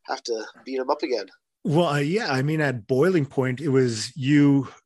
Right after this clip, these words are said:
Speaker 2: Jack Pride, and T J Cannon in a triple threat, correct?
Speaker 1: Yes.
Speaker 2: I had seen a couple clips of that online, and it looks like you guys had a hell of a match.
Speaker 1: It was a blast. Frickin' T J, he's my boy.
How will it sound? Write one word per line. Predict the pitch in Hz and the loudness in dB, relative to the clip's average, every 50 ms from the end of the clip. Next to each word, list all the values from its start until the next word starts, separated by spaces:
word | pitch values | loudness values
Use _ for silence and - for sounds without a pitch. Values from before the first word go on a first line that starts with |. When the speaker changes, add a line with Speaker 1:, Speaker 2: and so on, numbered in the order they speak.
| _ 135 | _ -8
Speaker 2:
Jack | - 135 131 127 127 - | -4 -2 -2 -2 -2 -2
Pride, | - 139 127 123 120 | -2 -2 -2 0 -2
and | 120 107 | -4 -6
T | - - 147 | -4 -4 -2
J | 120 127 123 117 | 0 0 0 0
Cannon | - - 143 139 143 135 120 113 | 0 -2 -2 0 0 -2 -4 -4
in | 113 110 | -4 -6
a | 110 | -6
triple | - - 139 - - | -4 -6 -6 -6 -6
threat, | 104 - - 143 107 90 - | -12 -4 -2 -2 -2 -2 -8
correct? | - 113 113 147 - _ - _ _ _ _ _ _ | -8 -6 -6 -6 -8 _ -20 _ _ _ _ _ _
Speaker 1:
Yes. | 135 135 127 - - - - - - - - - - - - - _ _ _ - | 2 2 2 2 2 0 2 0 0 -2 -4 -8 -12 -18 -20 -20 _ _ _ -6
Speaker 2:
I | 117 131 | -2 0
had | 143 147 135 | 0 0 0
seen | - - 208 233 240 | 0 0 2 2 2
a | |
couple | - - 190 180 170 151 | 0 0 0 0 0 -2
clips | - - 185 202 202 - | -2 0 0 0 0 0
of | 160 131 | -2 0
that | 123 117 | 0 0
online, | 117 120 120 120 117 113 127 160 170 139 | 0 -2 -2 -2 -4 -4 -2 -2 -2 -2
and | 123 117 | -2 -2
it | 120 | -2
looks | 123 147 185 - - | -2 -2 -2 0 -2
like | 185 151 | -2 -2
you | 156 175 | 0 0
guys | 180 151 131 - | 0 0 0 0
had | 151 131 120 | -2 -4 -4
a | 113 | -4
hell | - - 139 156 | -4 -2 -2 -2
of | 135 127 | -2 -2
a | 117 | -4
match. | 123 151 185 139 92 - - - - _ _ _ _ _ _ _ _ _ _ _ - | -4 -4 -6 -8 -8 -10 -12 -14 -16 _ _ _ _ _ _ _ _ _ _ _ -2
Speaker 1:
It | 127 | 0
was | 143 147 135 117 | 2 2 2 0
a | 113 | -2
blast. | 95 - 110 113 120 120 120 110 104 - - 101 - - _ _ _ _ _ _ _ _ _ _ _ _ | -4 -4 0 4 6 6 6 6 4 2 -4 -4 -8 -12 _ _ _ _ _ _ _ _ _ _ _ _
Frickin' | - - - 139 135 - 131 123 117 113 110 | -16 -10 -10 -8 -8 -4 -4 -4 -4 -4 -6
T | - - 151 151 | -4 -4 -4 -4
J, | 139 143 143 143 131 | 0 2 2 2 2
he's | 117 - 151 143 135 | 0 -2 -6 -2 0
my | 147 143 135 | 2 2 2
boy. | 120 127 135 139 135 131 131 135 123 | 2 0 2 2 2 4 2 2 0